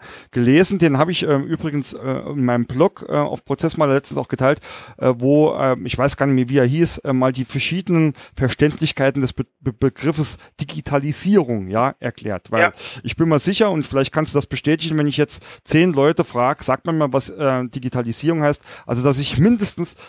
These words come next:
Speaker 1: fünf oder sechs verschiedene, äh, Definitionen dazu kriege.
Speaker 2: Oh, ich würd sagen, eher mehr.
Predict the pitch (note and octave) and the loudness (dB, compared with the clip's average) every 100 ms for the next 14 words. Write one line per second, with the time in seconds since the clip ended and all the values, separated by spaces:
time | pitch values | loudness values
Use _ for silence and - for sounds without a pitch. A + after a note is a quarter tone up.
0 | _ - G#3 - - C#3 D3 D3 - C#3 | _ 0 0 -2 -4 -2 0 0 -2 -2
1 | - C#3+ C#3 D3 C#3 C#3 C3 B2 C#3+ C3+ | -2 0 2 4 4 2 0 0 0 0
2 | C3+ - B2 G#2 F#2+ G2 - - F#2+ - | -2 -2 -4 -4 -6 -10 -14 -16 -16 -16
3 | _ _ _ - - C3 D3 C#3 - D#3 | _ _ _ -16 -6 0 0 0 -2 -2
4 | D3+ D3 B2+ B2+ G#2 G#2+ | 0 0 0 -2 -2 -6